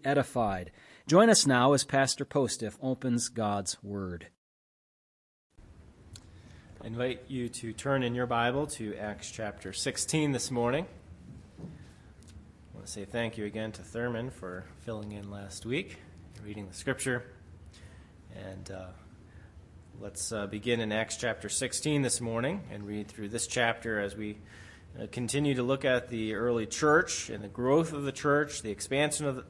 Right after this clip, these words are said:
Speaker 2: expansion of the church. And, uh, I know this morning in Acts chapter sixteen you'll find,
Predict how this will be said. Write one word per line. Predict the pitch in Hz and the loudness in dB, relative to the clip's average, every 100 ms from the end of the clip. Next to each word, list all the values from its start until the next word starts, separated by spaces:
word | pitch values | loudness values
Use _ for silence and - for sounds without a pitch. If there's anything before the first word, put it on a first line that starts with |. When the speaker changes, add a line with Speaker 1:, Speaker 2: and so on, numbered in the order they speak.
| - | -16
Speaker 2:
expansion | - - 139 160 160 | -16 -6 0 0 0
of | 117 107 | -4 -6
the | |
church. | 101 117 127 - - - - - - - | -6 -2 -2 -4 -12 -14 -18 -18 -20 -16
And, | - 107 107 | -10 -8 -6
uh, | 110 107 107 104 - | -4 -4 -4 -8 -14
I | 107 | -10
know | 110 117 | -6 -4
this | 107 - | -4 -2
morning | 127 127 120 117 117 | 0 2 2 -2 -6
in | 104 107 | -10 -6
Acts | 104 101 - | -6 -6 -4
chapter | 110 - - | -4 -4 -8
sixteen | - - - 123 110 | -8 -8 -6 -4 -2
you'll | 101 | -4
find, | - 110 107 | -4 -4 -4